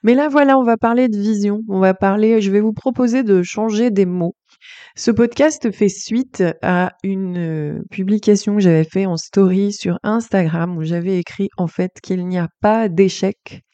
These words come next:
il n'y a que des expériences et c'est bien évidemment un choix, euh, que d'aller vers cette lecture de la vie et,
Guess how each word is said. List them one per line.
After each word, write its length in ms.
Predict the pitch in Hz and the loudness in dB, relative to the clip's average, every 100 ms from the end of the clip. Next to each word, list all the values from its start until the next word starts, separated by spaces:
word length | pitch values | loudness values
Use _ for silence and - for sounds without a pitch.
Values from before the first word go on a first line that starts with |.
| - - - - | -20 -20 -20 -2
il 180 | 208 208 | 0 2
n'y 140 | 208 | 2
a 80 | 208 | 0
que 160 | 208 | 0
des 320 | 185 170 160 196 | 0 -2 0 0
expériences 800 | - - 190 196 190 190 190 185 | -2 -2 -2 -2 -2 -4 -4 -6
et 40 | |
c'est 220 | - 180 | -6 -4
bien 300 | 165 185 226 | -2 -2 0
évidemment 480 | 208 190 190 185 190 - _ _ _ - _ - - - _ | 0 2 0 0 -4 -10 _ _ _ -20 _ -20 -20 -20 _
un 180 | 202 214 | -4 -4
choix, 440 | - - 175 170 - _ _ _ _ - - - | -6 -4 -4 -4 -8 _ _ _ _ -20 -20 -8
euh, 320 | - 190 185 185 | 0 4 4 2
que 200 | 185 196 | 0 0
d'aller 320 | 190 196 202 | 2 4 4
vers 240 | 190 170 - | 2 -2 -4
cette 280 | 180 - | -6 -6
lecture 560 | 180 185 196 - - 208 | -6 -4 -4 -4 -2 2
de 80 | 196 | 4
la 180 | 180 170 | 4 2
vie 220 | 165 196 _ _ - - - _ | -2 -8 _ _ -20 -20 -20 _
et, 340 | 190 196 208 | 2 6 6